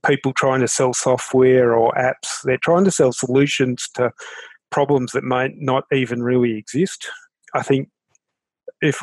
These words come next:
I could give a message to software developers is to actually go out and find the issue and fix,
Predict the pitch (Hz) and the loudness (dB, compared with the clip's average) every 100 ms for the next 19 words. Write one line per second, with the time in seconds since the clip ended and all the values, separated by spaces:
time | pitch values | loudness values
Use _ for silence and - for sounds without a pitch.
0 | - 151 131 127 123 - 139 - 131 135 | 0 2 2 0 -6 -6 -4 0 0 2
1 | 139 135 143 - - - 127 123 - 151 | 2 2 0 -2 -6 -2 -2 -2 -2 -2
2 | - 143 131 123 120 127 139 - 139 120 | 0 2 4 2 2 4 2 2 0 0
3 | - - 165 139 - - 143 139 135 120 | -8 -6 -6 -6 -8 -4 -2 0 -2 -6
4 | - - - 151 139 - 165 143 143 139 | -16 -20 -4 -4 0 2 2 4 4 4
5 | 135 131 - 135 - 135 135 135 127 120 | 4 0 -2 -10 -4 0 2 2 0 -2
6 | 127 - 123 120 131 139 127 120 _ - | -2 -4 -6 -6 -6 -4 -4 -6 _ -20
7 | - 156 - - | -4 -4 -4 -6